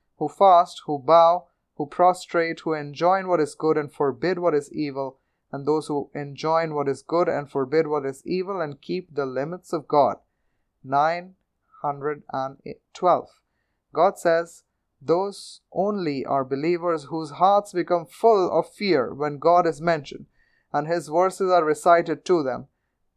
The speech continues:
They increase them in faith, and on their Lord they do rely, those who keep our prayers and spend out of what we have given them." Eight two. Similar conduct has been expressed in twenty-five sixty-three.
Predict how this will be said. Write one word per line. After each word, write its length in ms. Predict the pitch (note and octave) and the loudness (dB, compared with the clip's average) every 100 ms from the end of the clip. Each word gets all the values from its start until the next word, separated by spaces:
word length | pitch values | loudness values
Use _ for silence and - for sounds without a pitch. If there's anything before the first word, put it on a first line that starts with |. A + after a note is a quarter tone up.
| _ | _
They 300 | - E3+ D#3+ | -4 -2 -2
increase 440 | E3+ E3 - A3 G#3 | -4 -6 -6 -4 0
them 160 | G3 | 0
in 140 | F3+ D3+ | 0 -4
faith, 540 | - F#3 D#3+ A2 - _ _ _ - | -4 0 0 -2 -12 _ _ _ -6
and 160 | D3 | 0
on 180 | D#3 G3 | 2 2
their 180 | F#3+ E3+ | 4 4
Lord 460 | D3+ D3+ F3+ F#3+ D#3 | 4 6 6 6 2
they 140 | D#3 | -4
do 220 | C#3 F#3+ | 0 0
rely, 640 | E3+ D3 C#3+ D#3 F#3+ G#3+ G#3 _ _ _ | 2 0 4 6 6 2 -6 _ _ _
those 320 | - F3+ F3+ | -2 -2 -2
who 160 | D#3+ D3+ | -4 -6
keep 300 | - A3 G#3 | -6 -6 4
our 120 | F#3 | 4
prayers 520 | F3+ - F3+ F#3 F3+ | 4 -4 -2 -2 -2
and 160 | E3 C#3+ | -4 -6
spend 420 | - - G3+ G3+ | -10 0 0 4
out 140 | F3+ | 4
of 140 | D#3+ C#3 | 4 2
what 240 | E3 E3 | 2 0
we 120 | D#3 | -2
have 220 | C#3+ C3+ - | -2 -2 -2
given 300 | F#3 F3+ F3 | -2 -2 -4
them." 240 | D3+ E3 _ _ _ - | -4 -4 _ _ _ -8
Eight 380 | D#3 F3 F#3 - _ | -2 -2 -4 -18 _
two. 320 | - D#3+ D3+ - _ _ | -2 -2 -2 -8 _ _
Similar 440 | _ - G#3+ G#3 F#3+ | _ -6 -4 0 0
conduct 480 | F#3+ F#3+ F3 E3+ E3+ | 4 2 6 6 4
has 180 | E3+ D3 | -4 -4
been 140 | D#3+ | -6
expressed 480 | D3+ - F3 E3 - | -6 -2 0 0 -2
in 100 | D3+ | -8
twenty-five 580 | F3 F3 E3+ E3+ E3 E3+ | -4 -4 0 4 4 2
sixty-three. 640 | D#3 - D#3 - C3 - | -8 -6 -8 -8 -10 -10